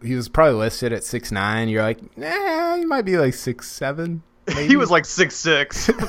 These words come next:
Speaker 2: playing on the low block. <laughs> Just
Speaker 1: But
Speaker 2: posting dudes up, too.
Speaker 1: he, he was so good at, at being able to, like, control his body and just, like, a-, after every game, you're like, "How's this, how's this dude so good?" But he,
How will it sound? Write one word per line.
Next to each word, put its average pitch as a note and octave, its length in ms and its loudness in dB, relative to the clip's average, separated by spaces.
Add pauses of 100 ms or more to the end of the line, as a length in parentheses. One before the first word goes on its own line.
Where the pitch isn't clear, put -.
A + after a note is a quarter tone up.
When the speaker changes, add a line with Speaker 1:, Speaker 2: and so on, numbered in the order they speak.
Speaker 2:
playing F3 200 4
on D3+ 80 4
the C#3+ 80 2
low C#3+ 240 6
block. B2 500 4 (200)
<laughs> - 180 -20 (640)
Just F3 140 -6
Speaker 1:
But - 80 -16
Speaker 2:
posting F3+ 380 4
dudes D3+ 220 4
up, C#3 280 6
too. B2+ 300 -4
Speaker 1:
he, F3 180 0
he D3+ 200 0
was F3 220 4
so C#3+ 320 0
good A#2 340 -2
at, G2 220 -8 (120)
at A2 160 -10
being A2+ 220 -4
able A2 240 -6
to, - 140 -10
like, F#2+ 200 -6
control A2 460 -6
his F#2+ 100 -8
body F#2+ 720 -6
and F2+ 140 -10
just, F#2 420 -12 (540)
like, C#3+ 200 -4
a-, D#3+ 280 -6
after D#3+ 220 4
every D#3 160 0
game, D#3+ 220 -2
you're D3+ 80 0
like, C3 100 -4
"How's F3+ 320 -8
this, E3+ 200 -6 (140)
how's - 320 -8
this E3 140 -2
dude C3 240 -2
so G#2+ 180 -4
good?" B2+ 480 -2
But C3 100 0
he, B2+ 160 2